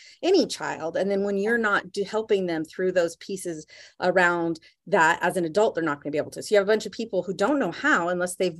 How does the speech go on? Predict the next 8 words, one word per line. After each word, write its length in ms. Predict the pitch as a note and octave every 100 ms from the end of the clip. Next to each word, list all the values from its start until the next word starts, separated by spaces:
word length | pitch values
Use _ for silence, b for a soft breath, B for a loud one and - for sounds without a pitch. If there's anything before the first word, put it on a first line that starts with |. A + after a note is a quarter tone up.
| D#3+
been 220 | G3 G#3+
through 420 | A3 F#3+ F3+ F3 F3 -
a 60 | F#3
kind 260 | - E3+
of 60 | E3+
an 100 | E3+
educational 500 | E3 - F#3 - F3+
process 680 | - A3 C4 - D3+ -